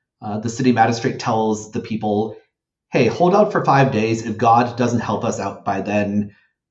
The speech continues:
I will surrender the city to Holofernes." Judith catches wind of this. Judith is a beautiful and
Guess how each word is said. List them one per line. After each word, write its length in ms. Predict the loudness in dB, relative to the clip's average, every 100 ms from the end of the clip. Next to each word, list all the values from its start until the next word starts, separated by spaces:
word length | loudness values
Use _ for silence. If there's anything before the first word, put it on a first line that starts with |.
| _
I 100 | 2
will 120 | 2
surrender 320 | 0 -2 0
the 100 | -2
city 260 | -2 -4 -4
to 100 | -6
Holofernes." 800 | -6 -6 -6 -12 -20 -18 -18 -18 _ _ -4
Judith 520 | 0 4 2 2 -8 _ _
catches 380 | -6 -4 -2 -2
wind 180 | 0 -2
of 100 | -4
this. 320 | -8 -10 -12
Judith 360 | -2 2 2 2
is 300 | 0 0 -2
a 380 | -4 0 0 2
beautiful 640 | 2 2 2 2 4 2
and 480 | 0 -4 -4 -6